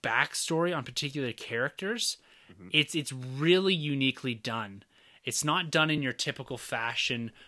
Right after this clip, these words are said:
Speaker 1: of going back, living that sequence of events through the eyes of a child or whatever. It's, it's framed very differently. And the way that they use the actors, the way that they approach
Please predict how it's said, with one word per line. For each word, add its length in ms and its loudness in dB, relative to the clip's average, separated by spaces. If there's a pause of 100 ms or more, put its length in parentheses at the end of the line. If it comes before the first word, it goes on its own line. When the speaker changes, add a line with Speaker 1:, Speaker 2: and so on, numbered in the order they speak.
(120)
Speaker 1:
of 200 -8
going 380 2
back, 420 6 (400)
living 580 4
that 260 6
sequence 540 0
of 100 -4
events 720 0 (280)
through 180 0
the 160 -2
eyes 300 0
of 80 -12
a 40 -14
child 460 4
or 60 0
whatever. 400 0 (340)
It's, 260 2
it's 200 -4
framed 800 2
very 500 2
differently. 680 -6 (360)
And 260 0
the 80 2
way 260 6
that 180 0
they 80 0
use 480 -2
the 160 -10
actors, 720 0
the 100 -2
way 180 0
that 160 -4
they 160 -4
approach 600 -2